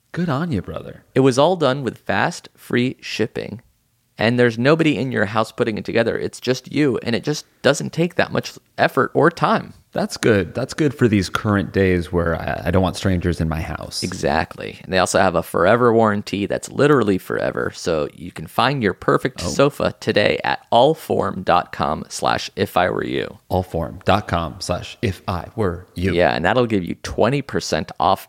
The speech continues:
Speaker 2: your couch order. Actually, off all orders. Damn.
Speaker 1: Damn.
Speaker 2: So if you're lo-, in the market for a new couch or chair and you don't want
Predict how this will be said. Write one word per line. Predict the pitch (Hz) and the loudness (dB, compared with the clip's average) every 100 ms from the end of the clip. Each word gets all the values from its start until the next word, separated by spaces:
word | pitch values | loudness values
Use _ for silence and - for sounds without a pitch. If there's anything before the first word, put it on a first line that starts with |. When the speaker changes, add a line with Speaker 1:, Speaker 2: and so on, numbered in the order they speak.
| _ | _
Speaker 2:
your | 73 65 - | -6 -6 -6
couch | - - 165 - | -6 -4 -4 -6
order. | - 57 - - - _ _ | -8 -8 -8 -12 -16 _ _
Actually, | - 147 67 71 - | -4 -2 -2 -2 2
off | 101 - | 0 2
all | 110 165 247 | 2 2 4
orders. | 85 82 - - - _ _ | 2 0 -4 -12 -16 _ _
Damn. | - 151 202 - _ _ | 0 2 2 -2 _ _
Speaker 1:
Damn. | - 95 92 78 | -2 0 0 -4
Speaker 2:
So | - | -2
if | 87 - | -2 -2
you're | 98 | -2
lo-, | 92 107 - | 0 0 0
in | 120 | 0
the | 131 | 2
market | 107 147 - | 2 2 -4
for | - | -4
a | 50 | -4
new | 69 85 | -4 -8
couch | - - 98 - - | -6 -4 -4 -6 -2
or | 117 165 | 2 2
chair | - - 147 107 71 95 - | 2 0 4 4 2 -2 -8
and | - | -10
you | 87 | -4
don't | 107 | 0
want | 113 120 | 0 0